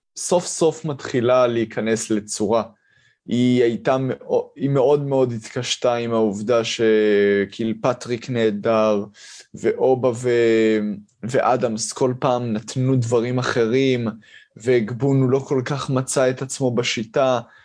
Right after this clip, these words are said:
ונועם דוברת לא ידע בדיוק מה הרול שלו.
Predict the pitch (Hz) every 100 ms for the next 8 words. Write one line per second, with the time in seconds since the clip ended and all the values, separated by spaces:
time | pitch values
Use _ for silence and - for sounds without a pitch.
0 | _ - 123 131 135 135 135 123 127 139
1 | 131 135 135 123 117 131 131 131 131 139
2 | 127 117 135 135 139 127 113